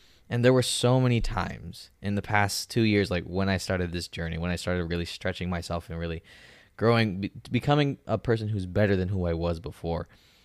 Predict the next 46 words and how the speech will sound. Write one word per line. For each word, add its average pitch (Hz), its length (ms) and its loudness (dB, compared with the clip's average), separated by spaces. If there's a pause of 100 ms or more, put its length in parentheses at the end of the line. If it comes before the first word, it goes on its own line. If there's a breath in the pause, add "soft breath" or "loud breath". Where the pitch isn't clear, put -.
(300 soft breath)
there 104 140 2
were 107 80 4
so 127 280 2
many 135 180 2
times 98 460 0
where 87 220 -4
it 101 60 0
was 95 200 0
just - 640 -6
so 120 800 4 (100)
lonely. 85 640 -4 (600 soft breath)
And 113 120 0
I 113 60 4
wanted 117 320 2
to 107 60 0
give 90 240 -2
up, 82 240 -2 (200)
like, 90 380 -2 (120)
especially 95 460 -2
on 87 120 -2
this 87 120 -6
podcast - 600 -2
and 85 260 -8
being 92 220 0
consistent 92 520 -4
on 87 220 -4
social 95 340 -4
media 90 320 0
and 85 140 -4
with 90 180 -4
my 87 100 -2
relationships 87 760 -2
and 87 240 -4
literally 170 320 0
everything. 113 420 -4
Like, 87 140 -2
I 110 80 0
just 135 180 -2
wanted 135 260 -2
to 104 60 -4
give 113 220 0
up. 139 180 6
I 98 80 0
just 101 160 -6
wanted 107 260 -2
to - 40 -4